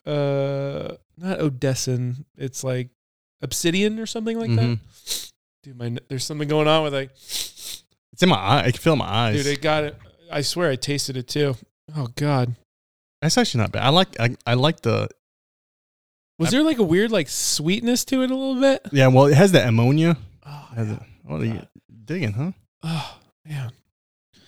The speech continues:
Speaker 1: That stung a little bit.
Speaker 2: That's not bad. It was funny on, on,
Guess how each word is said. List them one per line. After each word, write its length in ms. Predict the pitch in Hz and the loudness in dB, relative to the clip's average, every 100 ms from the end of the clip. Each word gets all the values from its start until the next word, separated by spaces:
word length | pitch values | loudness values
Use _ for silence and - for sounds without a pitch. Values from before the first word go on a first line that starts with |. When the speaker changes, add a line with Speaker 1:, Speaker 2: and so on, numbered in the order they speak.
| _ _ _ _ _ - | _ _ _ _ _ -6
Speaker 1:
That 80 | |
stung 280 | 156 - 165 | -2 2 2
a 80 | 147 | 2
little 180 | 139 135 | -2 -2
bit. 280 | 131 131 - | -2 -4 -6
Speaker 2:
That's 140 | 147 | -2
not 100 | 165 | 0
bad. 160 | 117 107 | 2 4
It 60 | 151 | 4
was 100 | - | 6
funny 220 | 160 147 | 6 6
on, 160 | 120 | 4
on, 380 | 127 120 120 113 | 4 4 4 2